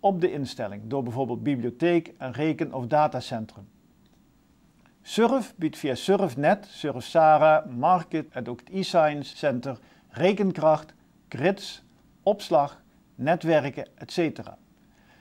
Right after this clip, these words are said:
En instellingsoverstijgende dataarchieven zoals DANS en drie T U Datacenter bieden voorzieningen en expertise ten aanzien van het deponeren van data, maar ook het vinden en toegang krijgen tot data.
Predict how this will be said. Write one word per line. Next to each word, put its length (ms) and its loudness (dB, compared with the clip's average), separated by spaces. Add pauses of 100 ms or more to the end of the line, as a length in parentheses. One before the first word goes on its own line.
(300)
En 240 -8
instellingsoverstijgende 1300 2
dataarchieven 800 2
zoals 340 -8
DANS 360 2
en 180 -8
drie 200 -6
T 60 -12
U 220 -4
Datacenter 840 -2 (420)
bieden 300 -4
voorzieningen 560 -2
en 100 -10
expertise 640 -4
ten 160 -10
aanzien 400 -4
van 100 -8
het 140 -6
deponeren 600 -2
van 160 -2
data, 480 2 (320)
maar 240 0
ook 160 -4
het 160 -10
vinden 460 2
en 220 -10
toegang 320 -2
krijgen 380 -4
tot 180 -12
data. 420 -10